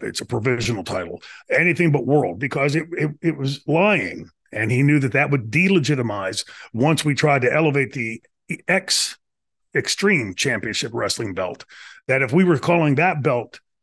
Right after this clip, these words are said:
world heavyweight, even though we were only wrestling in, like, three or four s-, cities up in, uh, you know, s-, uh, northeastern Pen-, uh, s-, United States, that was, that was hardly,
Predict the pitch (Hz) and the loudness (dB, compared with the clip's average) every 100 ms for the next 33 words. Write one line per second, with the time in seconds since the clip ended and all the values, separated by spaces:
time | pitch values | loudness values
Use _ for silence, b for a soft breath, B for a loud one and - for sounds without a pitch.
0 | - 151 151 156 165 123 120 123 131 131 | 0 4 4 2 0 -2 -2 -2 -2 0
1 | 127 131 123 123 120 - 127 107 98 - | 2 0 0 0 -2 -2 -4 -6 -8 -12
2 | - 156 143 - 139 113 - - - - | -4 0 0 0 -2 -2 -8 -10 -8 -8
3 | - - 160 127 123 135 113 - 135 - | -4 -2 2 2 0 0 -2 -2 -4 -4
4 | 135 147 135 110 - 160 - 123 123 151 | -8 -4 -2 -2 -4 -6 -6 0 2 2
5 | 139 151 - 135 - 131 131 117 104 - | 2 -2 -2 -4 -4 -6 -4 -6 -6 -8
6 | 143 131 110 - 202 127 - - B B | -4 -4 -4 -4 -4 -4 -8 -14 B B
7 | B 143 139 156 151 143 127 175 185 120 | B -4 0 0 0 -2 0 4 4 2
8 | 107 | -2